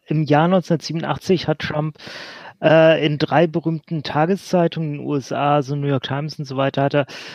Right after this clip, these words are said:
äh, eine vollseitige Anzeige geschaltet,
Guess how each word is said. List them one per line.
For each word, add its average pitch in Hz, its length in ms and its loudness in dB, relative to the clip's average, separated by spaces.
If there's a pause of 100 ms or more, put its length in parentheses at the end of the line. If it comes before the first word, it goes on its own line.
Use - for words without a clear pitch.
(180)
äh, 151 60 2
eine 147 640 4 (100)
vollseitige 175 1120 0
Anzeige 127 1000 0
geschaltet, 139 920 -2